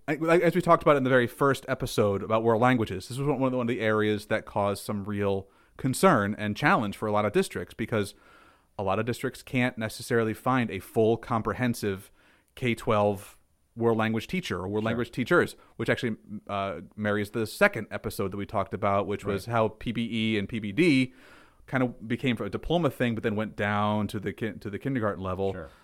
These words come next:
Speaker 1: So people realized, "Well, we can't do world languages. Does two years of world languages is not really good enough to certify proficiency,
Speaker 2: Right.
Speaker 1: even though we don't necessarily know what it means yet."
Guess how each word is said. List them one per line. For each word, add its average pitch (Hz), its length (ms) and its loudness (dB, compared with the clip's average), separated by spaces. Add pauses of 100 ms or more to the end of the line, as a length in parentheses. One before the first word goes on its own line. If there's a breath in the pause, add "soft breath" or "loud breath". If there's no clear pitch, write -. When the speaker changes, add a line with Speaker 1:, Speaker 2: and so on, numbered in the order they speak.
(120 soft breath)
Speaker 1:
So - 120 -4
people 117 260 0
realized, 104 680 4 (140)
"Well, 98 120 -6
we 104 100 -6
can't 131 240 -4
do 127 120 -2
world 104 220 0
languages. 101 380 -2
Does 101 200 -8
two - 240 -6
years 143 420 2
of - 380 -8 (160)
world 110 180 0
languages 104 520 0
is 92 140 -14
not 117 220 -6
really 127 180 -2
good 123 180 2
enough 95 280 -2
to 95 140 -8
certify 107 680 -2
proficiency, 101 840 -4
Speaker 2:
Right. 80 240 -12 (220)
Speaker 1:
even 147 320 4
though 120 140 6
we 110 120 4
don't 110 220 2
necessarily 98 400 -4
know 95 180 -4
what 87 160 -6
it 92 80 -8
means 98 260 -6
yet." 80 240 -14